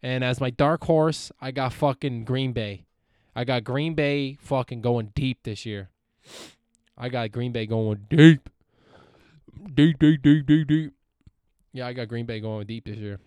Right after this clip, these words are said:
I got Green Bay being the sleeper. You heard it here first, guys. All right, this is, this is the fucking Are You Listening podcast ran by Steve Rush. Um, that's all I got. All right, go fucking,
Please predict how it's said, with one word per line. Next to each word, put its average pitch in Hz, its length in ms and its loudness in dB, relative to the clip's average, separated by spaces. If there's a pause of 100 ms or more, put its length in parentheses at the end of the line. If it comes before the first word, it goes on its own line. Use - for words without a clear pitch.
(1500)
I 123 60 -10
got 117 160 -6
Green 117 180 -4
Bay 107 200 -6
being 107 260 -8
the 104 60 -8
sleeper. 101 400 -10 (480)
You 139 120 0
heard 151 140 4
it 131 60 0
here 120 160 -2
first, 107 280 -4
guys. 98 300 -8
All 117 60 -10
right, 113 240 -8
this 127 180 -10
is, 104 260 -10 (240)
this 120 160 -14
is 107 200 -8
the 107 180 -8
fucking 107 720 -10
Are 117 200 -8
You 113 120 -4
Listening 113 300 -6
podcast 123 600 -6
ran 113 180 -6
by 110 160 -6
Steve 117 340 -8
Rush. 120 400 -6 (580)
Um, 101 600 -6 (420)
that's 113 180 -10
all 123 120 -2
I 110 60 -4
got. 110 260 -6 (240)
All 117 80 -8
right, 131 200 -6 (280)
go 123 100 -4
fucking, 117 680 -6